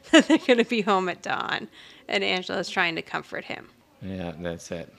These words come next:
Speaker 1: Okay, now hidden in the tag of this episode is one of the most romantic things ever on this show.
Speaker 2: Oh, really?
Speaker 1: Yes. And were you not paying attention when we watched?
Speaker 2: Oh.
Speaker 1: And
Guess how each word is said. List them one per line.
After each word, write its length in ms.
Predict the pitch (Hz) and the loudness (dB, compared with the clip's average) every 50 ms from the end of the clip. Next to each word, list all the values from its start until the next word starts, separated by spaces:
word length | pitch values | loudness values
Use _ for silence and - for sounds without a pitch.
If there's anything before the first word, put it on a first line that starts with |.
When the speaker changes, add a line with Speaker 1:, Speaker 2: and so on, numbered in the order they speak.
| - _ _ _ - | -20 _ _ _ 0
Speaker 1:
Okay, 240 | 277 - 254 220 185 | 4 6 8 6 8
now 220 | 208 262 269 269 | 8 8 6 6
hidden 340 | 269 - 302 415 453 539 539 523 494 | 6 6 6 6 6 6 6 6 6
in 100 | 403 349 | 6 6
the 80 | 277 247 | 6 4
tag 560 | - - - - 277 302 320 320 320 277 - - | 0 -4 0 4 6 8 8 8 8 4 2 0
of 180 | 254 226 202 | 0 2 6
this 220 | 202 240 233 - 214 | 4 4 4 4 0
episode 640 | 196 190 - 190 - - - 160 156 - - - - - _ _ _ _ _ - - - _ - _ _ | 0 0 0 -6 -8 -8 -8 -8 -8 -8 -10 -12 -14 -16 _ _ _ _ _ -20 -20 -20 _ -20 _ _
is 160 | - 269 240 | 0 0 0
one 180 | 247 240 277 285 | 2 2 2 2
of 100 | 277 254 | 4 4
the 80 | 277 269 | 4 4
most 320 | 254 254 262 262 262 - | 4 4 4 2 4 4
romantic 600 | 240 240 240 233 240 269 302 311 - 311 269 - | 4 4 6 4 4 4 2 2 2 0 -2 -2
things 360 | - - 254 233 226 208 196 - - | 0 2 4 4 4 2 2 2 4
ever 320 | 214 220 202 196 190 175 | 4 4 6 6 6 6
on 220 | 160 - 160 160 156 | 6 4 0 0 -2
this 180 | 156 160 160 | -4 -6 -4
show. 400 | - - - 156 147 151 151 - - - | -4 -4 0 0 0 0 0 -4 -8 -8
Speaker 2:
Oh, 100 | 143 127 117 | -6 -4 -2
really? 400 | 110 131 151 135 98 - - - _ _ _ _ _ | 0 0 0 0 -2 -4 -8 -14 _ _ _ _ _
Speaker 1:
Yes. 800 | - 254 269 370 466 466 370 - - - - - - - - - _ _ _ _ _ _ _ _ | -6 2 4 6 6 6 6 4 2 -2 -6 -6 -6 -6 -8 -12 _ _ _ _ _ _ _ _
And 540 | - 381 415 427 381 339 302 302 294 302 311 311 | 4 6 8 8 8 8 6 4 2 0 -2 -2
were 140 | 262 269 | 0 0
you 120 | 277 277 285 | 2 2 4
not 180 | 302 320 311 - | 4 4 4 4
paying 200 | 339 330 311 311 | 2 2 2 0
attention 400 | 311 311 311 311 302 - 320 311 | 0 -2 -4 -4 -2 -4 -4 -2
when 120 | 311 302 | -2 -2
we 100 | 302 294 | -2 -2
watched? 500 | 294 285 294 320 370 - - - - - - - - - - - _ - | -2 -2 -4 -4 -6 -6 -10 -14 -14 -14 -20 -20 -20 -20 -20 -14 _ 2
Speaker 2:
Oh. 60 | 339 | 4
Speaker 1:
And 600 | 403 453 480 403 320 269 247 226 220 247 262 | 4 6 6 6 4 4 4 2 0 -2 -4